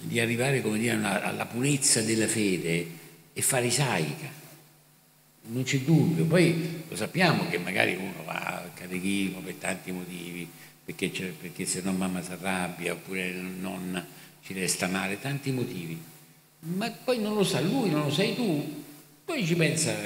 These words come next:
qualcun altro. E tanto passa qualcosa, arriva qualcosa, poi non esiste un'idea, diciamo, appunto di purezza, di motivazioni, eccetera, eccetera. In genere è veramente farisaica. Ecco.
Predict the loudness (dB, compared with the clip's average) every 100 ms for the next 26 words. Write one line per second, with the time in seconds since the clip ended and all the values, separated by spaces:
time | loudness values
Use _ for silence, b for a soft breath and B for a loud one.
0 | -6 -8 -4 -4 -2 -4 -4 -6 -14 -20
1 | -20 -20 -20 -20 -20 -20 -20 -20 -20 -10
2 | -4 -4 -4 -4 2 4 6 4 -2 -10
3 | -14 -18 -14 -2 2 4 4 4 2 4
4 | 6 4 2 0 0 -2 -4 -8 -4 0
5 | 0 0 -4 -8 -14 -4 -2 0 2 4
6 | 6 6 6 2 -2 -6 -12 -20 -20 -14
7 | -4 -2 0 -2 -2 -4 -2 -2 -2 -2
8 | 0 0 0 -2 -2 -2 2 2 2 2
9 | 2 0 -2 -2 -2 -4 -4 -4 -2 -2
10 | -4 -2 -2 -4 -4 -4 B B 6 8
11 | 12 12 12 10 8 10 10 12 12 12
12 | 12 10 6 6 4 8 10 10 10 10
13 | 10 8 8 6 -8 -16 -20 -20 _ _
14 | _ _ _ 0 0